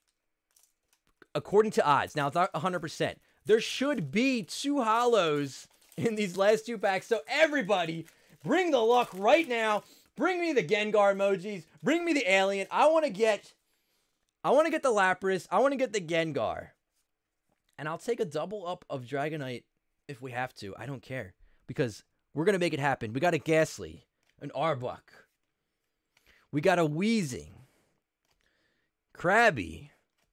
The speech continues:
Geodude, come on, guys. Let's go. Get the luck moving right now. We gotta see. These final two packs should have hollows. And I keep saying that because I keep seeing a ton more people join up right now. And I want everybody to know that these final two right here.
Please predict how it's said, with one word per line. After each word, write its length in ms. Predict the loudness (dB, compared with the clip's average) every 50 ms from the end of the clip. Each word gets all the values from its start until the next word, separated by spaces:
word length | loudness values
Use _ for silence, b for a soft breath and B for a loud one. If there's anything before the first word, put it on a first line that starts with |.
| _ _ -4
Geodude, 460 | 0 2 4 4 4 2 0 -4 0
come 160 | 0 0 2
on, 160 | 2 0 2 0
guys. 220 | 0 0 2 0
Let's 120 | -2 -2
go. 300 | 0 4 8 8 8 8
Get 200 | 6 4 -2 -2
the 60 | -2 -4
luck 240 | -2 -2 -2 0
moving 320 | 0 0 0 2 2 0 0
right 240 | 2 2 0 0 -2
now. 240 | -2 0 2 2
We 180 | 2 2 0 -2
gotta 280 | -2 -2 -4 -4 -6 -8
see. 520 | -12 -8 -4 -2 -2 -2 -2 -4 -6 b b b b
These 200 | -8 -8 -8 -8
final 380 | -8 -4 -2 0 2 2 0 0
two 180 | -2 -6 -6
packs 480 | -4 -2 -2 -2 -2 -4 -6 -12 -20 -20 _ _ _ _ _
should 300 | _ -8 -6 -4 -4 -2
have 400 | 0 2 4 4 4 2 0 -4 -10 _ _ _ _ _ _ _ _ _ _ _ _ _ _ _ _ _ _ _ _ _ _ _ _
hollows. 500 | 0 2 4 4 4 2 2 0 -2 -2
And 80 | -2 -4
I 40 | -2
keep 200 | 0 -2 -4 0
saying 180 | -2 -2 -2
that 100 | -2 -4
because 200 | -4 -6 -6 -6
I 80 | -6 -6
keep 180 | -6 -8 -10 -6
seeing 160 | -6 -6 -6
a 60 | -6
ton 240 | -6 -6 -8 -4 -4
more 100 | -4 -4
people 240 | -4 -6 -6 -6 -6
join 300 | -4 -2 -2 0 0 0
up 120 | 0 0
right 140 | 0 -2 0
now. 140 | 0 0 2
And 80 | 2
I 40 | 2
want 140 | 2 4 4
everybody 320 | 4 4 4 4 2 2
to 120 | 2 2 2
know 260 | 4 4 2 2 0 b b b b b b b
that 100 | -2 0
these 160 | 0 0 -2 -2
final 260 | 0 0 0 0 0
two 380 | -4 -2 0 0 0 0 -2 _ _ _ _ _
right 180 | -6 -6 -6
here. 360 | -4 -4 -4 -4 -6 -6 -14